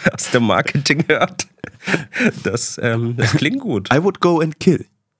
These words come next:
Speaker 2: Saab.
Speaker 1: <laughs> Na ja, also, und das, genau, das hat mich ja wirklich
Speaker 2: Ja.
Speaker 1: angetrieben, das, ähm, weiter zu verfolgen und auszustellen, zu veröffentlichen,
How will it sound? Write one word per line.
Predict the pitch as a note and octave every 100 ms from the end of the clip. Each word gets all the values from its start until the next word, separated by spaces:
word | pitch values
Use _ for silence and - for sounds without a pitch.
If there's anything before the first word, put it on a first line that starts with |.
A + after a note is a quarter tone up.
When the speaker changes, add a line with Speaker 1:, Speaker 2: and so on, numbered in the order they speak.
| _ - - - - - _ _ -
Speaker 2:
Saab. | - F#2+ - A2 - - _ -
Speaker 1:
<laughs> | - - C3 - - - - -
Na | F2+
ja, | F#2 F2+ A2
also, | D2 F#2 F2+ F#2+ F#2 F2+ F#2 F#2 G2 -
und | A2 G2+ G2+
das, | B2 - B2
genau, | A#2 C3+ F#2+
das | G2 -
hat | B2+ B2
mich | A2+ -
ja | G2+ G#2+ G#2 G#2
wirklich | A2+ A2+ A#2 G#2+ -
Speaker 2:
Ja. | - - _
Speaker 1:
angetrieben, | - A2 A2 G#2+ - G#2+ A2 A2+ G#2+
das, | G2+ - - F#2
ähm, | G#2 G#2 G2+ G2+
weiter | E2+ A2+ A2
zu | A2
verfolgen | A2 F#2+ - A2 B2+ G#2+
und | G#2 -
auszustellen, | G#2+ - A2 G#2+ - G#2+ G#2+
zu | G#2 G#2+
veröffentlichen, | F#2+ G2+ - A2+ - A2+ A#2